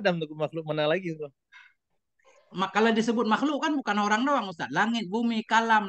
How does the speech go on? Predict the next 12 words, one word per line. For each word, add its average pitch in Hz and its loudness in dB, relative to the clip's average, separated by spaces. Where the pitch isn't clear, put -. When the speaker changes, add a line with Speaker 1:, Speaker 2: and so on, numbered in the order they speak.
Speaker 2:
lauh 220 0
mahfud, 220 -6
surga, 214 0
neraka, 208 0
semuanya 220 -4
makhluk. 214 -4
Speaker 1:
Iya. 127 -2
Tapi 147 -4
yang, 190 -4
yang, 170 2
yang 170 2
apa, 175 -4